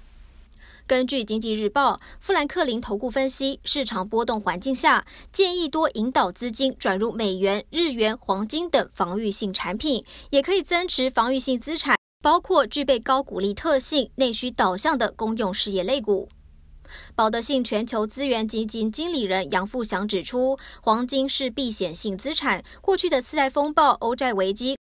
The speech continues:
国际金价平均上涨超过百分之十，平均表现优于市场四成。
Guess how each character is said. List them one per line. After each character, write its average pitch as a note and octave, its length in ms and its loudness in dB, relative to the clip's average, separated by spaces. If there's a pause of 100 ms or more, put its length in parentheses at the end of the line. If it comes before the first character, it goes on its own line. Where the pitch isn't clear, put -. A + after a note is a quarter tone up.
(120)
国 G3+ 140 0
际 A3 100 -6
金 C#4 280 -2
价 C#4+ 240 4
平 G3+ 260 -4
均 - 160 -4
上 D4 320 0
涨 F#3+ 180 0
超 - 240 -2
过 G#3 200 0
百 F3 200 -2
分 G3+ 160 -6
之 A3 120 -4
十， G3 400 0 (240)
平 A3+ 180 0
均 B3+ 100 0
表 A3+ 220 2
现 G#3 340 -2
优 A#3 200 -2
于 G3 180 -2
市 A3 240 -2
场 F3+ 240 -4
四 E4 240 0
成。 G#3 340 -2